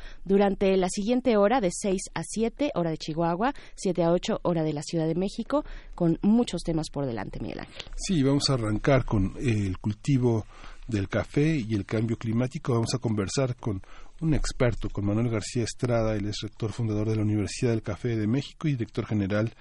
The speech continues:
Speaker 2: del Coffee Fest México.
Speaker 1: Así es, y como todos los jueves, nuestra sección Historia de México a cargo de Alfredo Ávila.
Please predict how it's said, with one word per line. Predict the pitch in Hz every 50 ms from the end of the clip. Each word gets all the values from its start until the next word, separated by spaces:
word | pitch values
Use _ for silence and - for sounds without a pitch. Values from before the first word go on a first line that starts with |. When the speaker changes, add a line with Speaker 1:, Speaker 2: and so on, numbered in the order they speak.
| - - - - - -
Speaker 2:
del | - 113 104 92 -
Coffee | - - 135 - - 107
Fest | - - 110 107 - - - - - - -
México. | 139 104 85 - - - - - - - - -
Speaker 1:
Así | 180 170 - 269
es, | 294 -
y | 320
como | - 294 269 277 262
todos | - 349 359 349
los | 285 254 -
jueves, | - - 294 294 262 - 240 277 - -
nuestra | 214 190 185 - 196 180
sección | - 180 - - - 226 233 226 -
Historia | 202 185 - - - 214 220 220 226 220 -
de | 180 190 180
México | 208 247 277 - 302 - -
a | 196
cargo | - - 202 202 196 208 202
de | 185
Alfredo | 180 170 - 190 196 185 190 190
Ávila. | 196 208 247 254 254 269 294